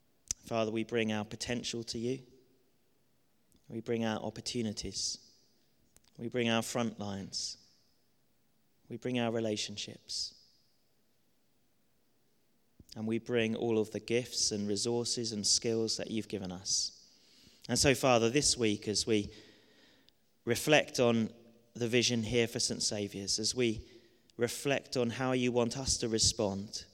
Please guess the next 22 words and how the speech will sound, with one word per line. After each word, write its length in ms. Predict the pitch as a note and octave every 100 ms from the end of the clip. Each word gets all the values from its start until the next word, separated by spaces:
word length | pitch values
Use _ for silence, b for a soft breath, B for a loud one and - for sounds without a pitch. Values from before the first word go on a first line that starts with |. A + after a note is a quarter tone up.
| _ _ _ _ _ _ _ _ -
in 140 | A2+
resourcing, 720 | A2+ G#2+ A#2+ A#2 - A2 G#2 - - - _ _ _ _ -
in 120 | A2
praying, 560 | - B2+ A2 G2 G2 - - _ _ _ _ _ _ _ _ _
and 160 | A2 G#2+
in 100 | G#2
serving, 640 | - A#2 A2 G2+ G2+ G2+ - _ _ _ _ _ _ _ _ _ - - _
Lord, 320 | A#2 G#2+ G#2 -
would 220 | A#2+ -
you 220 | A2 G#2 B B B B
use 400 | - B2 B2+ A#2+
us 640 | G2 F#2 - - - - -
for 120 | -
your 280 | G#2+ A2+ A#2+
glory? 480 | A2+ G2 F#2+ G2+ - - _ _ _ _ _ _ _ _ _ - -
Amen. 280 | G#2+ G#2 G2 - _ _ _ _ _ _ _ _ _ _ B B B B B B B B B B B B B _ _ _ _ _ _ - - -
I 60 |
think 120 | G#3
it 40 | G3+
would 80 | E3+
be 80 |
great 520 | D#3+ E3+ D#3+ C#3+ -